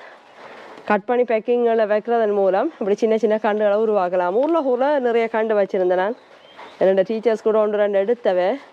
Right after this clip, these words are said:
ஆனா நிழலான இடத்துல வைக்கணும். நிழலான இடத்துல வச்சாதான் தொடர்ந்து வளரும். அடுத்ததா பாத்தீங்கன்னா, பெரிய தென்னந்தோப்புகளுக்கு அஞ்சு வருஷத்துக்கு பிறகு காய்க்கிற மரம் தான் வைப்பினம். அதான் பிரயோசனமா இருக்கும் தோப்புக்கு.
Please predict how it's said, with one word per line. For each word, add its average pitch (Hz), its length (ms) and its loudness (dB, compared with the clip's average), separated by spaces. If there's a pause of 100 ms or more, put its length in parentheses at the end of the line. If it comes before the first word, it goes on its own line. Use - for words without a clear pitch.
(400)
ஆனா 262 180 2
நிழலான 320 460 2
இடத்துல 208 480 0
வைக்கணும். 170 280 0
நிழலான 226 540 2
இடத்துல 196 420 0
வச்சாதான் 190 560 -2 (280)
தொடர்ந்து 185 360 0
வளரும். 170 360 -2 (280)
அடுத்ததா 277 500 0
பாத்தீங்கன்னா, 208 580 0 (440)
பெரிய 220 320 0
தென்னந்தோப்புகளுக்கு 226 760 0
அஞ்சு 254 260 0
வருஷத்துக்கு 233 400 2
பிறகு 208 300 0
காய்க்கிற 196 280 -2
மரம் 196 240 0
தான் 220 200 0
வைப்பினம். 190 380 0 (100)
அதான் 233 340 0
பிரயோசனமா 247 480 0
இருக்கும் 214 220 -2
தோப்புக்கு. 208 520 0